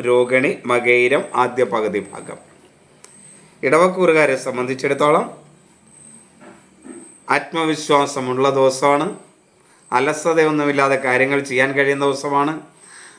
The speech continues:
ആരോഗ്യകാര്യത്തിൽ ഒരു ഉന്മേഷവും ഉണർവും ഉണ്ടാകുന്ന ദിവസമാണ്. മനസ്സും ബുദ്ധിയൊക്കെ അനുകൂലമായി പ്രവർത്തിക്കുന്നത് കൊണ്ട് വേണ്ടത് വേണ്ടതുപോലെ ചെയ്യാൻ കഴിയുന്ന ഒരു ദിവസമാണ്.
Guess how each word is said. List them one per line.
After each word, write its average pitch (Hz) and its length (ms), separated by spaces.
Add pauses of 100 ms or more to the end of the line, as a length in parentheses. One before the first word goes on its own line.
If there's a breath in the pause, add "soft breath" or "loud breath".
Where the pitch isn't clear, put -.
(160 loud breath)
ആരോഗ്യകാര്യത്തിൽ 156 1000
ഒരു 139 160
ഉന്മേഷവും 147 760
ഉണർവും 156 480 (100)
ഉണ്ടാകുന്ന 135 520
ദിവസമാണ്. 143 720 (800 loud breath)
മനസ്സും 175 720
ബുദ്ധിയൊക്കെ 147 540
അനുകൂലമായി 147 680
പ്രവർത്തിക്കുന്നത് 135 760
കൊണ്ട് 131 400 (520 loud breath)
വേണ്ടത് 160 440
വേണ്ടതുപോലെ 170 680
ചെയ്യാൻ 147 380
കഴിയുന്ന 139 460
ഒരു 135 140
ദിവസമാണ്. 135 640